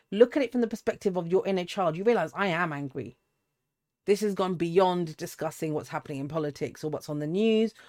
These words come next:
or who's gonna collect the, the check. There is something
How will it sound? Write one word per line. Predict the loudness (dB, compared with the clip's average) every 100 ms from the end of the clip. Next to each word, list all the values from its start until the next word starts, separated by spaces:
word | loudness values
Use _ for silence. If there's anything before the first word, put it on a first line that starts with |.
| -20 _
or | 2 4 2 -2 -12 -12 -10
who's | -2 0
gonna | 0 -2 -2
collect | -2 -2 -4
the, | -10 -14 _ -8
the | -8
check. | 0 0 0 -8 -20 -6
There | 0 0
is | 4
something | 4 4 8 8 8